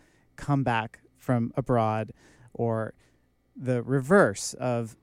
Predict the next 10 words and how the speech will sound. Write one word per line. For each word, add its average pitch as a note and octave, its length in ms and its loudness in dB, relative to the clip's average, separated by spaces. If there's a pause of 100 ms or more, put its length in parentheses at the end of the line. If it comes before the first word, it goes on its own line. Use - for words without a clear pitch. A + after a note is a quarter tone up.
how B2 220 0
Americans C3 580 2
can B2 200 0
only C#3+ 320 6
really C3 280 2
picture A#2 500 -4
sort A2+ 220 -6
of A2 80 -6
these A#2 120 -2
big C3 560 2